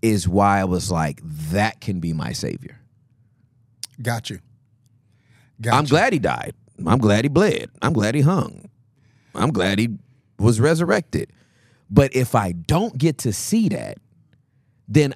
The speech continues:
Speaker 1: I don't even have context for he was tempted in all points yet without sin.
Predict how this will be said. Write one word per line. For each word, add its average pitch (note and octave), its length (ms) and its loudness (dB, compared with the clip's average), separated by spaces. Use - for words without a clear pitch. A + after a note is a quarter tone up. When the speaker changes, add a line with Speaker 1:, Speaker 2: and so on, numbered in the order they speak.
Speaker 1:
I C#3 180 2
don't D3+ 280 2
even C#3+ 300 2
have B2+ 440 0
context F3 720 -2
for G#2+ 260 2
he G#2+ 160 0
was F#2+ 120 -2
tempted G#2+ 340 -2
in F#2 100 -2
all E2+ 120 -2
points E2+ 300 0
yet D2+ 140 -4
without - 260 -6
sin. - 240 -8